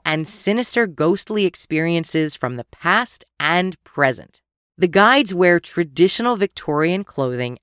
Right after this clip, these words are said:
and present the original Crystal Cave tour from the eighteen seventies.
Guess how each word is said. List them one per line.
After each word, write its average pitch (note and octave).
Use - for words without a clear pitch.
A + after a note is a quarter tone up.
and D#3+
present E3+
the D#3
original G3
Crystal G#3+
Cave A3
tour D3+
from D4
the D4+
eighteen G#3
seventies. D#3+